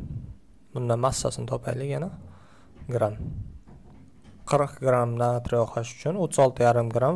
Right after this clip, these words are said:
vodorod xlorid talab etiladi. Yigirma gram uchun qancha deb topadigan bo'lsak, bizada o'n sakkiz butun yigirma besh gram degan javob kelib chiqadi adashmasam.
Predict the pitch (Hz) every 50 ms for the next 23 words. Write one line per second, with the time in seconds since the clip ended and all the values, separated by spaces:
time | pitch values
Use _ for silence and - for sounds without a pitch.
0 | 165 135 127 123 127 127 120 - - - 120 117 113 131 135 - - - 123 123
1 | 127 131 - - 127 - - 120 113 110 110 110 117 - - - - - - -
2 | - - - - - 131 127 127 143 143 139 135 135 127 127 127 127 127 123 117
3 | 120 135 123 110 - 135 127 - - 120 120 120 - 131 127 - 131 120 120 117
4 | 117 113 110 113 113 113 110 - - 180 202 156 135 120 120 113 117 123 151 -
5 | - - - - - - - - - 139 135 143 143 - 151 143 - - 127 120
6 | 120 120 - 143 143 165 156 135 131 127 123 120 120 123 135 147 147 - 131 120
7 | 120 117 131 143 139 127 117 120 131 135 127 117 113 117 127 131 - - - 123
8 | 117 113 131 139 - - - - - - - - - - 113 110 110 107 113 110
9 | - - 127 117 113 - 139 165